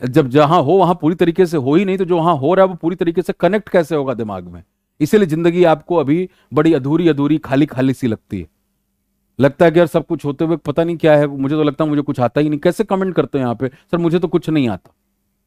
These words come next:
लिखने से पहले हाथ नहीं कांपते हैं हमारे? पांचवी, पांच साल के हो,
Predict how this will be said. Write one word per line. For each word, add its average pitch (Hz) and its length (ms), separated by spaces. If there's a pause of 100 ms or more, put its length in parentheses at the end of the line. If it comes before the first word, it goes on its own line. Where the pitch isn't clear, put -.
(120)
लिखने 175 280
से 185 80
पहले 180 220
हाथ 143 240
नहीं 226 120
कांपते 202 300
हैं 180 80
हमारे? 120 280 (3000)
पांचवी, 135 320
पांच 143 260
साल 123 240
के 123 120
हो, 165 340